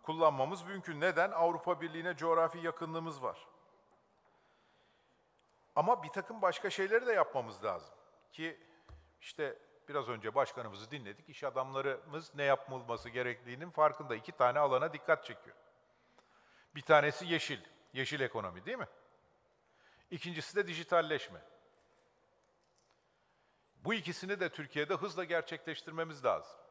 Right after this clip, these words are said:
Evet, Bursa'da sanayi alanları belki çok sınırlı ama bu aynı zamanda size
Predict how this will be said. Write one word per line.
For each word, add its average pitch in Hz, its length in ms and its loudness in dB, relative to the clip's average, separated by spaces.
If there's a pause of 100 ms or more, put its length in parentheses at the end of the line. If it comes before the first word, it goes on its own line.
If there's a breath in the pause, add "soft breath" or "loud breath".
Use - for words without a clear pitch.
(1400 soft breath)
Evet, 175 400 8 (360)
Bursa'da 143 840 4
sanayi 127 420 4
alanları 127 480 2
belki 127 240 4
çok 135 240 -4
sınırlı 117 420 -4
ama 143 240 2
bu 165 120 6
aynı 160 200 6
zamanda 123 440 2
size 135 360 -4